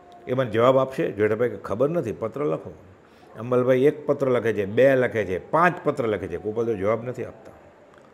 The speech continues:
તાર કરે છે, જવાબ નથી આપતા. છેલ્લો તાર કરે છે. ગોપાલદેવ કહે છે,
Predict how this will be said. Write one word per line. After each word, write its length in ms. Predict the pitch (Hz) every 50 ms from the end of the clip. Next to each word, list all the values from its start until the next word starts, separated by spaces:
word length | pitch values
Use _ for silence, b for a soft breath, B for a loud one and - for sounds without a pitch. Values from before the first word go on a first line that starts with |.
| - -
તાર 260 | - 127 135 139 131
કરે 260 | 110 120 110 101 95 82
છે, 320 | - - - - - - - _ _ _ _ _ _ _ _ - - - - _ - - - - - - - - - - - - - _ - - - _ _ _ - _ - _ _ -
જવાબ 220 | 98 104 110 107
નથી 240 | 113 117 113 117 110
આપતા. 260 | 92 85 - - - - - - - - - - - - - - - -
છેલ્લો 240 | 151 165 170 160 147
તાર 240 | - 131 123 120 107
કરે 200 | 90 98 98 92
છે. 100 | 95 90
ગોપાલદેવ 420 | 80 113 117 107 117 117 117 113
કહે 140 | 101 123 131
છે, 360 | 117 120 104 95 98 101 104